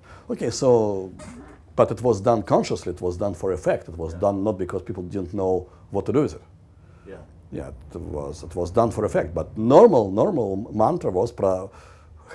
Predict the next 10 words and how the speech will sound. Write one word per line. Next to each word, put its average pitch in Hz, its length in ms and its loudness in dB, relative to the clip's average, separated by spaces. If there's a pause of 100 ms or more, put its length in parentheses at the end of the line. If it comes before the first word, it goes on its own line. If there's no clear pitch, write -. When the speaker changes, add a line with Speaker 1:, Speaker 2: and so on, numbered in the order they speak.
(460)
Speaker 1:
get 127 340 0
good 147 200 2
healthy 131 340 2
negative, 127 400 -2 (260)
which 95 400 -12
can 101 120 -6
be 101 60 -6
printed 117 460 -6
twenty-five 104 340 -4
across, 95 460 -4